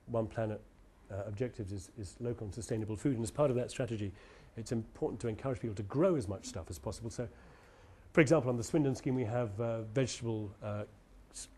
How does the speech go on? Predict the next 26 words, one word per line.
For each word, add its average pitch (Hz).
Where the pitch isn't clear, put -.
shared 185
kitchen -
gardens. 90
Shared 170
kitchen -
gardens 90
with 107
raised 131
beds, 127
polytunnel, 131
greenhouse, 117
and, 110
um, 107
a 107
wheelbarrow. 87
And 135
for 143
that 160
matter, 135
a 107
shed, 110
a 107
shared 117
shed 107
too. 104
Um, 143